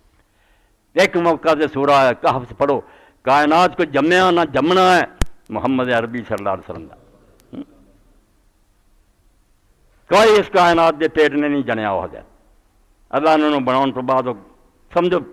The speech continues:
ਜਿਹੜਾ ਸੀ ਸੱਚ-, ਸੱਚਾ ਹੀ ਤੋੜ ਦਿੱਤਾ ਵੀ ਹੁਣ ਨਹੀਂ ਇਹੋ ਜਿਹਾ ਕੋਈ ਬਣਾਉਣਾ। ਮਗਰ ਹਾਲ ਕੀ ਹੋਇਆ?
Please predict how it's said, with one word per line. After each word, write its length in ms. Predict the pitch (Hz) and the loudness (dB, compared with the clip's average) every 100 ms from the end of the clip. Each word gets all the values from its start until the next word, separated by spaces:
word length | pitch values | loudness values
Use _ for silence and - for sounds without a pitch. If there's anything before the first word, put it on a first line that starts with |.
| - _ _ _ _ _ _ _ _ _ - | -20 _ _ _ _ _ _ _ _ _ -10
ਜਿਹੜਾ 220 | 139 143 | -4 -2
ਸੀ 220 | 127 123 - | -4 -10 -6
ਸੱਚ-, 300 | 151 131 - | -6 -6 -6
ਸੱਚਾ 220 | 185 240 | -2 2
ਹੀ 60 | 226 | 2
ਤੋੜ 260 | 180 160 143 | 2 0 0
ਦਿੱਤਾ 300 | 139 131 - - - _ | -2 -2 -2 -12 -20 _
ਵੀ 60 | 127 | -2
ਹੁਣ 220 | 120 151 | 0 2
ਨਹੀਂ 160 | 147 139 | 0 -2
ਇਹੋ 120 | 113 | -4
ਜਿਹਾ 120 | 107 | -6
ਕੋਈ 140 | 98 90 | -6 -8
ਬਣਾਉਣਾ। 300 | 80 60 53 _ _ _ _ _ _ - | -10 -16 -20 _ _ _ _ _ _ -8
ਮਗਰ 160 | 113 113 | -6 0
ਹਾਲ 280 | 120 170 175 | 4 4 2
ਕੀ 160 | 196 | 0
ਹੋਇਆ? 200 | 151 135 | 0 0